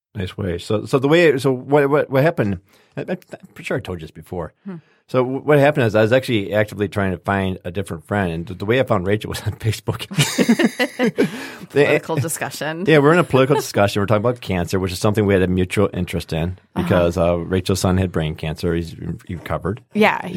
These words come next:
Speaker 1: He's
Speaker 2: ten years out, and he's doing amazing.
Speaker 1: Which is incredible.
Speaker 2: Right.
Speaker 1: It's absolutely incredible. Uh, my wife and I, we had our two best friends die of cancer the same year. So
Speaker 2: Mm-hmm.
Speaker 1: we're on this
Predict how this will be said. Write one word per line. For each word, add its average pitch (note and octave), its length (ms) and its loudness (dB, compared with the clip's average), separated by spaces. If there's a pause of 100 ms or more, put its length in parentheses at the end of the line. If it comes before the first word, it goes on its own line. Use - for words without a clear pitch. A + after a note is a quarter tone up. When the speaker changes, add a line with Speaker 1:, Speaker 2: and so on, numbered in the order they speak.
(160)
Speaker 1:
He's - 80 -6
Speaker 2:
ten G3 240 0
years E3 400 -6
out, D3 180 0
and D#3+ 100 -6
he's E3 140 -4
doing D3+ 240 -6
amazing. C#3+ 520 -6
Speaker 1:
Which G2 180 0
is F2 160 -2 (460)
incredible. F2 480 -2 (200)
Speaker 2:
Right. C#3+ 180 -4
Speaker 1:
It's - 160 -6
absolutely F#2 320 0
incredible. E2+ 480 -2
Uh, F2+ 360 2
my G#2 180 2
wife A#2 280 4
and G2+ 80 0
I, F2+ 160 4
we G2 160 2
had G2+ 60 6
our F2+ 60 2
two - 140 -4
best F2 200 0
friends F#2 240 0
die D2 120 -4
of D2+ 80 -10
cancer E2 240 -6
the - 40 -14
same D#2+ 140 -10
year. F2 240 -2
So F2 200 -6
Speaker 2:
Mm-hmm. F2 180 -10
Speaker 1:
we're G#2+ 180 6
on G#2+ 100 4
this F#2 180 -2